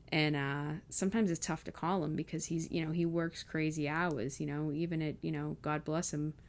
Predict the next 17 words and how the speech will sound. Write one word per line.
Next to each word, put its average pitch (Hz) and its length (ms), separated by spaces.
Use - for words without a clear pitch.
sixty-six, - 680
sixty, 160 760
I - 40
think - 200
he's 156 120
sixty-six. - 760
He's - 180
gonna 165 160
be 160 100
sixty-seven 151 720
this 147 200
year, 151 140
I 147 120
think. 151 340
But 156 240
he, 180 380
um, 160 580